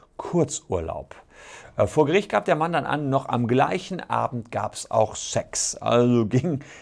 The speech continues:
ehrlicherweise ordentliche Sache, aber dieser Sex am gleichen Abend ist wegen einer Armverletzung der Frau abgebrochen worden.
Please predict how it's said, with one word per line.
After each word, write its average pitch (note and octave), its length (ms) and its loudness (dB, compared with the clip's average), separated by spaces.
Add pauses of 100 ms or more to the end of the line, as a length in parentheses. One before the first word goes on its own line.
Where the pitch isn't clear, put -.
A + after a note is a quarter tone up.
(180)
ehrlicherweise A#2 1700 4
ordentliche A#2+ 360 -2
Sache, B2+ 260 0
aber G#2+ 240 0
dieser D3 240 -2
Sex C#3+ 280 -6
am A2 120 -8
gleichen G#2 240 -6
Abend A#2+ 300 0
ist - 260 -10
wegen G#2 180 -4
einer G2 320 -8
Armverletzung C3 880 2
der G#2+ 100 -4
Frau F#2+ 380 0 (400)
abgebrochen F2+ 1040 -4 (360)
worden. D2+ 500 -10